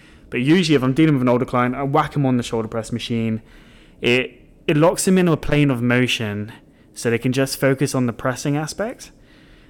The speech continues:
They don't have to worry about stabilizers or anything like that just yet, at least for the first phase of training. Um, that way they can just focus on building some strength up in the shoulders.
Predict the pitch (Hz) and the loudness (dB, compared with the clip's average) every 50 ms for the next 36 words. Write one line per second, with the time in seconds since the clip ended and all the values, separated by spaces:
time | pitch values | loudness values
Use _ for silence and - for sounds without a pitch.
0 | - - - 123 120 123 123 131 123 117 - 131 113 117 117 117 113 113 113 117 | -20 -10 -6 -4 -2 0 0 0 0 0 -2 -2 0 2 2 4 2 2 2 2
1 | 110 110 110 113 - - - - - - - - 120 120 107 110 107 104 104 104 | 2 2 2 0 -2 -6 -16 -14 -12 -8 -4 -2 -2 -2 -2 -2 -2 -2 -2 -4
2 | 101 107 107 104 107 110 110 107 - - 110 107 104 107 107 117 123 - - 147 | -4 -6 -6 -6 -6 -6 -6 -6 -6 -8 -8 -6 -6 -6 -6 -8 -6 -2 -2 -2
3 | 131 - - - - 110 107 113 123 127 127 156 156 - - 165 135 123 113 - | -2 -2 -6 -6 -6 -6 -6 -6 -4 -2 0 0 0 0 -2 -2 0 -2 -2 -2
4 | - 131 123 117 - - - - 120 113 110 110 - 110 98 - - - 117 107 | -2 0 0 0 -2 -4 -6 -4 -2 -2 -2 -4 -6 -8 -12 -12 -10 -8 -8 -6
5 | 110 107 101 98 95 95 95 - - - - - - - - - - - - - | -6 -6 -8 -8 -10 -14 -16 -18 -20 -20 -20 -20 -20 -20 -20 -20 -20 -20 -20 -20
6 | - - - 113 107 107 110 117 120 131 151 147 131 120 120 120 107 107 117 120 | -14 -6 0 2 2 4 4 4 4 2 4 4 4 4 4 4 2 0 -2 -4
7 | - - 123 117 120 110 - 117 113 107 117 117 113 120 120 - - 113 - - | -2 0 0 0 0 0 -4 -6 -2 0 2 2 2 0 -2 -4 -6 -8 -6 -4
8 | 120 120 120 - 135 120 - 120 110 107 - - 123 120 139 160 180 202 208 202 | -4 -4 -2 -2 -4 -2 -2 -4 -4 -4 -4 -2 -2 0 0 2 2 0 0 -2
9 | - | -4